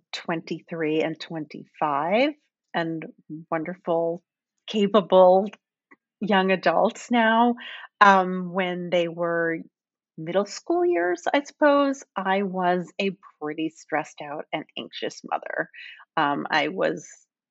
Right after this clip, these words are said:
trying to micromanage. I was worried about every little thing they were not doing that I thought they should be doing. And now that I have the benefit of what I call the retroactive crystal ball,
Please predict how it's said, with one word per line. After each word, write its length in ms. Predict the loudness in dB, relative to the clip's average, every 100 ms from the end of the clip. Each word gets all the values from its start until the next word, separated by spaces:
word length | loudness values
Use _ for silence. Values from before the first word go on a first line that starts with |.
| _
trying 320 | -10 -6 -6 -8
to 120 | -10
micromanage. 1040 | -6 -6 -6 -8 -4 -4 -2 -4 -4 -4
I 80 | -4
was 260 | -2 -4 -4
worried 520 | -2 2 2 2 0
about 420 | 0 0 2 0
every 280 | 0 -6 -10 -10
little 220 | -12 -6
thing 240 | -6 -6 -6
they 260 | -6 -8 -14 -12
were 520 | -8 -4 -4 -4 -6
not 340 | -6 -4 -2 -4 _
doing 480 | -6 -2 -2 -2 -2
that 140 | -2 0
I 160 | -2 -4
thought 200 | -2 -2 -2
they 140 | -6
should 240 | -6 -14 -10
be 160 | -10 -4
doing. 500 | -4 -2 -2 -4 -10 _ -20 -18 -16 -16 -16 -18 -20 _ _ -2 4
And 460 | 8 8 6 4
now 320 | 4 6 6
that 240 | 6 4 2 _ _ -2
I 180 | 2 2
have 360 | 0 -4 -4
the 120 | -6
benefit 580 | -2 -2 -2 -6 -6 -6 -6
of 140 | -12 -16 _
what 140 | -10
I 120 | -8 -8
call 240 | -4 -4
the 140 | -4
retroactive 1000 | 0 2 2 0 -2 -2 -4 -8 -6 -8 -8
crystal 520 | -8 -6 -6 -6 -8 0
ball, 480 | 0 2 0 -2